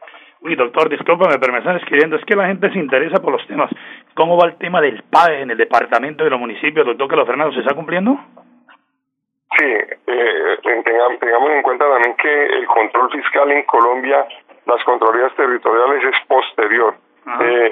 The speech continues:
Speaker 2: en lo que está de la semana pasada hubo una mesa de trabajo con el señor gobernador, la gerente del pae, la Secretaría de Educación, con lo que respecta, había más de cuatrocientas personas en línea y se estaban dando las directrices, estamos todos los entes de control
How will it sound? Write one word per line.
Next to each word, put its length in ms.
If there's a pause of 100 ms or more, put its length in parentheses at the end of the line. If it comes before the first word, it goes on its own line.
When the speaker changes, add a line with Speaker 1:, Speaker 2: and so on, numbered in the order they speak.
(140)
Speaker 2:
en 160
lo 160
que 100
está 640
de 80
la 120
semana 340
pasada 320
hubo 140
una 200
mesa 240
de 80
trabajo 380
con 120
el 120
señor 260
gobernador, 720
la 120
gerente 380
del 200
pae, 280
la 120
Secretaría 460
de 40
Educación, 540 (420)
con 220
lo 160
que 100
respecta, 560 (360)
había 280
más 160
de 120
cuatrocientas 720
personas 400
en 200
línea 340 (460)
y 220
se 80
estaban 320
dando 240
las 140
directrices, 460
estamos 380
todos 160
los 140
entes 200
de 140
control 480